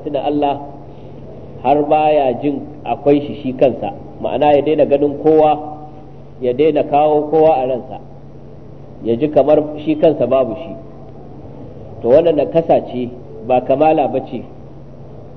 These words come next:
kamar yadda malam ya yi bayani. A dukkanin annabawa da dukkanin salihai na ƙwarai,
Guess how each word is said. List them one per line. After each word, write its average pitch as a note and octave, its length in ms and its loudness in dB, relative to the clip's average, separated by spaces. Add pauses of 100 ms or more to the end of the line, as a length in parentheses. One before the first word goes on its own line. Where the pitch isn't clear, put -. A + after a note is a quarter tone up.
(100)
kamar C3 240 4
yadda D3+ 240 4
malam C#3+ 320 2
ya B2+ 120 0
yi C3+ 60 -2
bayani. A#2 380 -2 (1500)
A B2 380 2 (840)
dukkanin D3+ 480 4
annabawa D3+ 800 2 (1120)
da B2 80 0
dukkanin D3 560 2
salihai C3 480 2
na C#3+ 80 2
ƙwarai, D3 560 2